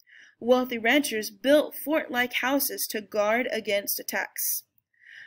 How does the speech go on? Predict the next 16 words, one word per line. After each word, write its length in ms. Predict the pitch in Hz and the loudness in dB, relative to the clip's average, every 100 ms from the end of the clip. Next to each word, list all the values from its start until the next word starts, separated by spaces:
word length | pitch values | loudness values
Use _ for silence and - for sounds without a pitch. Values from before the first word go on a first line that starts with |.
| - | -4
Less 300 | 240 294 294 | 2 4 4
fortunate 400 | 285 294 302 269 | 0 0 -2 -2
Tejanos 480 | 277 294 302 277 214 | 0 2 2 2 0
lived 260 | 233 233 | 0 0
in 140 | 240 226 | -2 -4
tajacales, 1040 | - 214 - 233 240 190 - - - - _ _ _ _ _ | -4 -4 -2 0 0 0 -6 -4 -4 -6 _ _ _ _ _
one-room 500 | - 254 294 262 240 | 0 6 6 6 2
huts 400 | 240 277 - - - | 0 -4 -2 -4 -2
made 200 | 214 185 | -4 -2
of 80 | |
sticks 480 | - - 269 - - - | -2 -2 -2 -2 -6 -6
and 180 | 190 196 | -6 -6
mud. 200 | 175 - - _ _ _ _ _ _ - | -8 -10 -16 _ _ _ _ _ _ -4
All 100 | 262 | -2
right, 180 | 208 | -2
cool. 280 | - 277 - | -4 -6 -6